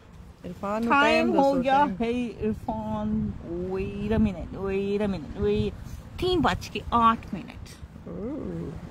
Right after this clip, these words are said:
Speaker 1: तीन बज के आठ मिनट हो गए।
Speaker 2: हाँ।
Speaker 1: एमएच Bhatti आ चुके हैं। आज तो
Speaker 2: अस्सलाम वालेकुम
Speaker 1: उस्ताद जी।
Speaker 2: उस्ताद जी, एमएच Bhatti जी, क्या हाल है आपका?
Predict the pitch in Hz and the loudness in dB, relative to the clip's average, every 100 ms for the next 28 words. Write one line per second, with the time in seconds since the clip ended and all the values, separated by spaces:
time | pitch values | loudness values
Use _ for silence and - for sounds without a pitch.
0 | - 208 208 185 - 202 202 247 285 269 | -8 -4 0 0 -2 -2 -2 -2 -4 -4
1 | 220 185 185 180 175 170 233 240 240 214 | -4 -2 0 2 0 2 4 4 2 0
2 | 226 262 277 262 254 254 254 262 254 247 | -2 0 2 2 0 -2 0 2 2 2
3 | 254 196 208 226 262 330 415 349 359 370 | 0 2 2 6 6 8 8 8 8 4
4 | 359 381 370 - 349 339 294 381 392 381 | 4 4 4 4 4 4 4 4 4 6
5 | 330 330 349 349 269 330 339 294 381 403 | 6 4 2 2 0 0 0 2 4 4
6 | - - - - - - 415 392 339 254 | 0 -16 -18 -16 -10 4 10 10 10 6
7 | 233 214 180 - 180 | 6 4 2 0 -2